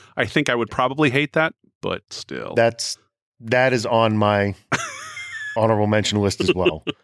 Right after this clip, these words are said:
Speaker 2: That was
Speaker 1: Good.
Speaker 2: the one I was referencing before.
Speaker 1: Yeah.
Speaker 2: Like, "Oh, there's a D J movie on here."
Speaker 1: <laughs> Yes.
Speaker 2: And I'm, I was curious to see if it was gonna hit D J's list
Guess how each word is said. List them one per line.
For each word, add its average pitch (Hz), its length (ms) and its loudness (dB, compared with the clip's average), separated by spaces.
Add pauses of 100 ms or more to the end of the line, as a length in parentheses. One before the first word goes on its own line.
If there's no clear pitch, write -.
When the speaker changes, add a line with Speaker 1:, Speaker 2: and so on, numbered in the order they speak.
(420)
Speaker 2:
That 113 200 4
was 110 140 2
Speaker 1:
Good. 117 80 4
Speaker 2:
the 117 40 4
one 113 120 4
I 107 60 4
was 98 140 2
referencing 120 640 2
before. 110 520 4 (380)
Speaker 1:
Yeah. 98 180 2
Speaker 2:
Like, 104 220 2 (100)
"Oh, 139 220 4
there's 123 160 -2
a 120 60 -2
D 117 160 -4
J 113 160 2
movie 98 280 0
on 90 140 -2
here." 90 220 -2 (340)
Speaker 1:
<laughs> 190 80 0 (320)
Yes. 185 280 0
Speaker 2:
And 185 160 -2
I'm, 156 100 -2
I 139 180 -4
was 120 140 -4
curious 165 400 2
to 156 80 -2
see 160 220 4
if 127 60 2
it 131 60 2
was 120 160 2
gonna 120 140 0
hit 120 180 -2
D 117 140 0
J's 110 280 0
list 117 420 0